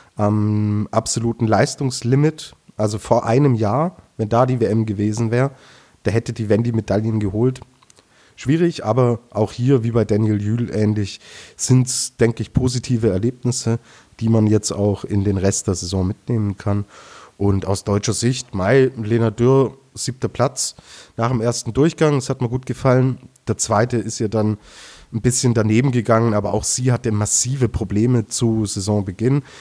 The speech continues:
Ich denke, man hat auch richtig entschieden, sie aus dem, äh, Riesenslalom rauszunehmen. Da war sie am Anfang ja auch noch am Start und man hat gesagt, nee,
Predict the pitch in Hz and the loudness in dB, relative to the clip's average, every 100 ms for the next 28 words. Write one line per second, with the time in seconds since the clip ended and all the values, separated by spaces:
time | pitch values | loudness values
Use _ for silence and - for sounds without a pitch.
0 | - _ - 110 - 107 107 101 107 123 | -20 _ 0 2 2 2 2 0 -2 -2
1 | 123 120 110 135 107 - 120 139 139 - | -2 -4 -4 -4 -4 -4 -6 -4 -2 -2
2 | 120 113 101 104 101 - 104 104 101 139 | -2 -2 -2 -2 -4 -4 -2 -2 0 0
3 | 160 139 143 135 120 123 147 - - 151 | 0 -2 0 0 0 0 0 -2 -2 0
4 | 156 156 156 - - _ 104 113 117 117 | 2 0 -4 -14 -20 _ -2 0 2 2
5 | 101 113 120 107 101 127 131 123 120 - | 0 -2 -2 -4 -4 -4 -4 -4 -6 -4
6 | 120 127 127 101 98 - - - _ 107 | -2 0 -2 -6 -8 -10 -20 -20 _ -4
7 | 113 107 - 110 - 127 147 | -2 -4 -4 -4 2 4 4